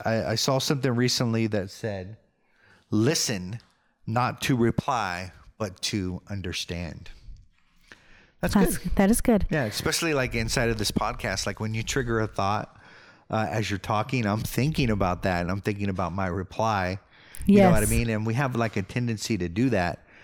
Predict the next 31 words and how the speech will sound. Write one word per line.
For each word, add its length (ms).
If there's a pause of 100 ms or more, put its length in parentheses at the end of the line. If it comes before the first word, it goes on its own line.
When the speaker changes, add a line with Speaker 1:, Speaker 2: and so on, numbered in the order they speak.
(220)
Speaker 1:
Uh, 320
I 80
imagine 380
in 100
this 160
podcast 500
it 100
is 40
very 260
important 380
because 300
when 140
it's 180
my 100
turn, 280
I 40
need 220
to 40
have 160
something 280
to 40
say. 340 (280)
Speaker 2:
Yeah. 240
Speaker 1:
But, 300
you 100
know, 160
inside 380
of 100
a 80
normal 340
communication, 880